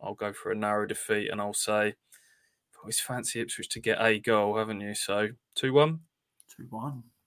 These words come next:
Speaker 2: Who's gonna score for Town then?
Speaker 1: Uh, come back to me on that.
Speaker 2: Okay, come back to Stu on that. So he's going for a defeat, ladies and gentlemen. Oh,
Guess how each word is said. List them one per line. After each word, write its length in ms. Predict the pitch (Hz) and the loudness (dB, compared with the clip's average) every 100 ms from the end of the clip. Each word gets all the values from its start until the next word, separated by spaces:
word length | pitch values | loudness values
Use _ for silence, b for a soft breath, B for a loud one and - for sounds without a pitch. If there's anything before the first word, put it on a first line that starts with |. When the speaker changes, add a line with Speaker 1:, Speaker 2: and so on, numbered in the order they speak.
| _ _ - | _ _ -8
Speaker 2:
Who's 140 | 123 | -2
gonna 120 | 123 | 2
score 240 | 117 135 127 | 2 2 2
for 100 | 131 | 4
Town 280 | 131 139 | 4 6
then? 260 | 120 117 120 _ _ _ _ _ _ _ _ - - _ _ _ _ - | 2 0 -4 _ _ _ _ _ _ _ _ -16 -16 _ _ _ _ -4
Speaker 1:
Uh, 260 | 104 101 | 0 0
come 220 | 101 131 113 | 4 4 6
back 160 | 98 | 4
to 100 | - | 0
me 80 | 92 | -4
on 140 | 98 | -2
that. 160 | 104 - b b b b - | -2 -4 b b b b -10
Speaker 2:
Okay, 300 | 123 - 110 | -8 -6 -6
come 180 | - 135 | -6 -4
back 320 | 120 110 - | -2 -2 -2
to 100 | - | 0
Stu 240 | - - 117 | 2 2 -2
on 160 | 110 | -2
that. 240 | 107 110 - | 0 0 0
So 100 | - | 0
he's 80 | 143 | 0
going 160 | 160 | 4
for 160 | 139 165 | 4 4
a 80 | 135 | 4
defeat, 420 | 135 - 175 165 | 6 8 8 10
ladies 200 | 123 117 | 8 6
and 140 | 120 | 0
gentlemen. 260 | 110 110 113 | -2 -2 10
Oh, 220 | 185 - | 10 10